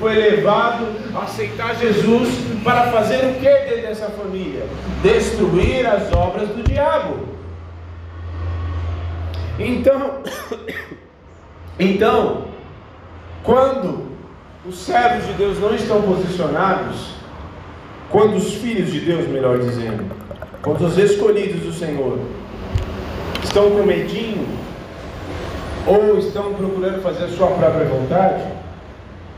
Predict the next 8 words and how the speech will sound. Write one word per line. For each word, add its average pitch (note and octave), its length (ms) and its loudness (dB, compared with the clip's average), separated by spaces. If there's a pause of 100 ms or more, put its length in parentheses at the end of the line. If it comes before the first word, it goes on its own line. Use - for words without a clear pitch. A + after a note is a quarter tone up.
(3750)
ou F#3+ 120 6
estão G3 440 2
se F#3 120 -2
degladiando, F3+ 1000 0
cuidando E3 300 0
da E3+ 80 -2
sua C#3+ 260 2
vida, C#3 540 -2